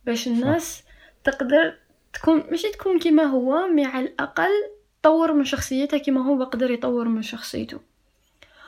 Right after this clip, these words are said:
Speaker 2: صح.
Speaker 1: وأخيرا كان كتاب، آه، زبدة الموضوع، أبو بكر صحوري،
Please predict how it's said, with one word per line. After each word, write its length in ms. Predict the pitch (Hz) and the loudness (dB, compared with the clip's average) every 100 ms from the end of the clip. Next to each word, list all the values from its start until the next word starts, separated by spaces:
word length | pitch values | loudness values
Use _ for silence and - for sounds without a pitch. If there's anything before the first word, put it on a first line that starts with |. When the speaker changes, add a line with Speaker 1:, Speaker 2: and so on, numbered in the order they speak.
| - - _ | -20 -20 _
Speaker 2:
صح. 160 | - 262 | -8 -2
Speaker 1:
وأخيرا 720 | 247 254 - 262 330 349 330 403 415 - | 0 2 2 2 4 4 2 2 -2 0
كان 260 | 302 285 | 4 4
كتاب، 580 | 262 - 254 269 269 233 - | 2 -4 0 2 2 0 -4
آه، 460 | 226 220 226 226 | -2 0 -2 -2
زبدة 300 | 220 262 294 285 | 0 4 4 2
الموضوع، 360 | 269 220 214 339 - - - | 0 2 2 0 -2 -20 -8
أبو 200 | - 220 | -4 -2
بكر 480 | 220 226 233 220 220 | -4 -6 -4 -4 -4
صحوري، 640 | 214 - - 233 247 427 | -6 -6 0 2 2 0